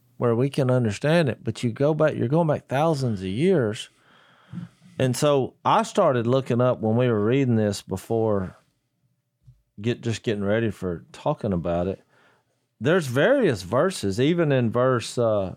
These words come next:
nine, where he said, "The crowds that went ahead of him and those followed shouted,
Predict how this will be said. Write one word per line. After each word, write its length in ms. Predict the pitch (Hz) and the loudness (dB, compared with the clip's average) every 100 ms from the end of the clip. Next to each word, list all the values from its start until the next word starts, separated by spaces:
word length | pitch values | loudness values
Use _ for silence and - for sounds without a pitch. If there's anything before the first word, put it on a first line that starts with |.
| - | -10
nine, 600 | 101 117 160 143 107 110 | -2 0 2 0 0 0
where 140 | 110 110 | 0 0
he 120 | 117 | -2
said, 300 | - 113 101 | -4 -4 -4
"The 80 | 98 | -6
crowds 580 | - 117 120 120 110 | -2 2 4 2 -2
that 160 | - - | -6 -6
went 360 | 117 120 120 - | -2 0 -2 -4
ahead 340 | 104 113 120 | -2 0 2
of 160 | 117 113 | 0 0
him 240 | 113 107 - | 0 -2 -4
and 200 | 110 104 | -4 -2
those 560 | 107 110 117 117 113 - _ _ _ _ _ _ _ - | 0 2 2 0 -4 -12 _ _ _ _ _ _ _ -8
followed 640 | - 127 139 117 107 104 | 0 2 2 2 0 -2
shouted, 640 | - - 143 147 117 104 | -4 0 2 2 2 0